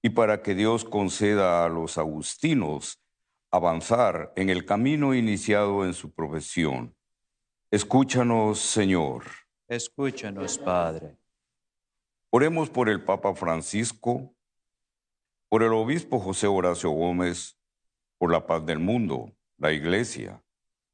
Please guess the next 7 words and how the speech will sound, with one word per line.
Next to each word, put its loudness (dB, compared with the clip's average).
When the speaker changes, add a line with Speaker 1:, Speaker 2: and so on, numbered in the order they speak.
Speaker 1:
por 4
las 4
vocaciones 0
religiosas, 0
sacerdotales -2
y -2
misioneras. -2